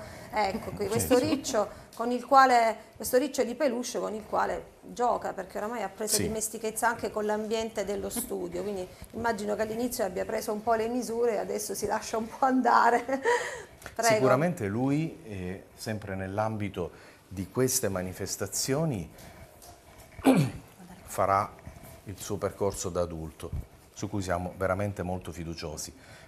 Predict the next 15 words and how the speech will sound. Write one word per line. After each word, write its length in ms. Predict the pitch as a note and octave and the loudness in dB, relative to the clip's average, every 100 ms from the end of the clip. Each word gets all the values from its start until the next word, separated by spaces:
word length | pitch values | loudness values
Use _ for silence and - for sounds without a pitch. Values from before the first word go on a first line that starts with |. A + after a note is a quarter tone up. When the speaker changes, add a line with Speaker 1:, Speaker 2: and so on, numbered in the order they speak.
| - | -8
Speaker 2:
perché 720 | F#2+ - - G#2+ G2+ G2+ - - - - - - - - - | -6 -4 2 4 4 2 -2 -16 -20 -20 -12 -10 -10 -12 -2
per 140 | A2 | 0
tanti 280 | - D3+ D3+ | 4 2 4
aspetti 500 | C#3 - D#3 - A#2+ | 2 2 0 0 -2
vincere 640 | A2 D#3+ C3+ A2+ A2 G2 G2 | 2 2 4 0 0 0 0
determinati 640 | G2+ A#2 G#2 A#2 C3+ A#2 | 0 -2 -2 -2 -2 -2
aspetti 400 | F#2 - F#2+ G2+ | -4 -4 -6 -4
nella 240 | G2 G2 | -2 0
categoria 600 | F#2+ G2+ G2+ A2 A#2 G2+ | 0 -2 -2 -2 0 -2
giovani 400 | F2+ G#2+ G#2+ G2 | -2 -2 -2 -2
è 40 | G#2 | -4
anche 200 | A#2 E2+ | -4 -8
più 140 | - | -6
impegnativo. 640 | F#2+ F#2 E2+ - - D2 - - - - - - | -6 2 12 12 12 -2 -6 -8 -18 -16 -20 -4
Quindi 540 | C3+ A#2 G2 F#2 - | 0 2 2 -2 -6